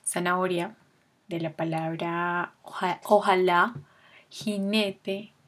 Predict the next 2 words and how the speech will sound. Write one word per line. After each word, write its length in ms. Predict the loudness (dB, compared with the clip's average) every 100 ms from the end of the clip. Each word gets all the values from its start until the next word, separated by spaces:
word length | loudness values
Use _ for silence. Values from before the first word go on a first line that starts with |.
| _ _ _
hazaña, 800 | -2 -2 -2 -2 0 -2 -4 -8 _ _ _ _
chisme, 720 | 2 2 2 -2 -4 -6 -8